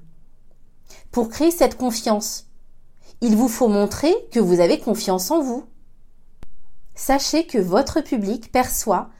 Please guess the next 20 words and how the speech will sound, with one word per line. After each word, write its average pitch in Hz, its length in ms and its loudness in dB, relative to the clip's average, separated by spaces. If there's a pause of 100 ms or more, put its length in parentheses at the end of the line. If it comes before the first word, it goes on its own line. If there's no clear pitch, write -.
(160)
la 208 160 6
manière 214 460 4 (160)
dont 202 140 4
vous 196 120 0
vous 190 220 -4
percevez 233 600 0
vous-même. 196 520 0 (1000)
Faites-vous 226 420 4
donc 269 400 0
confiance - 800 -2 (280)
pour 190 160 0
que 233 120 2
votre 320 300 2
public 233 420 -4
vous 226 200 0
accorde 233 360 4
la 196 160 4
sienne 220 340 0
en 220 80 2
retour. 180 520 -6